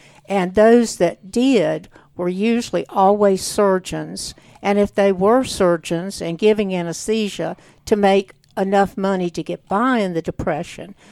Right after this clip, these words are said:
they were also general practitioner physicians.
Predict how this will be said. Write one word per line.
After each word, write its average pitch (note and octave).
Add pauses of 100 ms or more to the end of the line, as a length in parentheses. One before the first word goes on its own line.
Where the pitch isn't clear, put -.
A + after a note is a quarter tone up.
(180)
they G#3
were F#3+
also G3
general F3+
practitioner F3+
physicians. G3